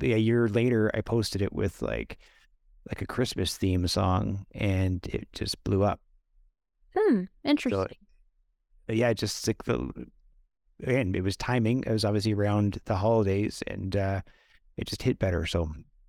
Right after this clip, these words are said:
Speaker 2: Interesting. Huh. Well, I think we're all motivated now to go self-submit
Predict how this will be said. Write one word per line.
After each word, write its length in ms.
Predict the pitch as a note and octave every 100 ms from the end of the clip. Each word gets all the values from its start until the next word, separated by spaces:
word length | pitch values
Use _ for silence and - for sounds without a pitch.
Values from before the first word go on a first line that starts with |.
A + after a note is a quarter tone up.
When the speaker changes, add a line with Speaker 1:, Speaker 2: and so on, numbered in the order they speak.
| _ _ _ _ _ _
Speaker 2:
Interesting. 720 | B3 A#3+ - - - G3+ G#3 A#3 _ _ _ _ _ _ _ _ _
Huh. 180 | B3 G3+ - _ _ _ _ _ _ -
Well, 180 | F4 F4+
I 80 | D4+
think 320 | D#4 E4 - _ _ _ _ _ _ _ _
we're 200 | - A#3
all 80 | A#3+
motivated 460 | A#3 A3+ A3 A3 A3
now 200 | G#3+ G#3+
to 100 | A3+
go 260 | G3 F#3+ G3
self-submit 680 | - G#3 G3+ - G3 G3